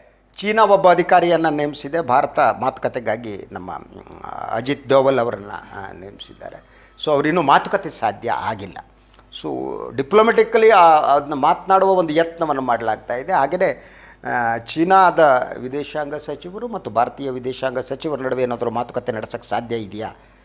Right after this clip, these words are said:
ಆ ಒಂದು, ಮ್, ಇದು ಓಪನ್ ಆಗುತ್ತಾ ಅನ್ನೋ ಯತ್ನ ನಡೀತಾ ಇದೆ. ಹಾಗೆಯೇ ನಮ್ಮ ಪ್ರಧಾನಿ ನರೇಂದ್ರ ಮೋದಿಯವರು ಹಾಗೂ ಚೀನಾ ಅಧ್ಯಕ್ಷರ ನಡುವೆ ಏನಾದರೂ ಮಾತುಕತೆಗೆ ಸಾಧ್ಯನಾ ಅಂತ ಈ ಬ್ಯಾಕ್ ಡೋರ್ ಡಿಪ್ಲೊಮಸಿ ಅಂತಾರೆ, ಇದರಲ್ಲಿರುತ್ತೆ.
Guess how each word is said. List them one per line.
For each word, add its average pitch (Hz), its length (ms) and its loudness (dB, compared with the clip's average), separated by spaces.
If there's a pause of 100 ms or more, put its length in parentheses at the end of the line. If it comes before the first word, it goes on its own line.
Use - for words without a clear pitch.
(280)
ಆ 143 160 4
ಒಂದು, 139 440 0 (160)
ಮ್, 110 200 -12
ಇದು 123 200 -4
ಓಪನ್ 135 360 2
ಆಗುತ್ತಾ 113 300 -4
ಅನ್ನೋ 95 160 -12
ಯತ್ನ 95 340 -14
ನಡೀತಾ 87 220 -18
ಇದೆ. 90 140 -14
ಹಾಗೆಯೇ 131 520 -6 (360)
ನಮ್ಮ 117 300 -4
ಪ್ರಧಾನಿ 127 460 0
ನರೇಂದ್ರ 127 380 -4
ಮೋದಿಯವರು 190 540 2
ಹಾಗೂ 123 200 2
ಚೀನಾ 120 240 -4
ಅಧ್ಯಕ್ಷರ 160 460 2
ನಡುವೆ 135 500 2 (880)
ಏನಾದರೂ 143 300 4
ಮಾತುಕತೆಗೆ 139 580 0
ಸಾಧ್ಯನಾ 127 400 0
ಅಂತ 123 180 -6
ಈ 120 100 -4
ಬ್ಯಾಕ್ 123 500 -2
ಡೋರ್ 131 360 2
ಡಿಪ್ಲೊಮಸಿ 113 600 -4
ಅಂತಾರೆ, 90 300 -14
ಇದರಲ್ಲಿರುತ್ತೆ. - 880 -20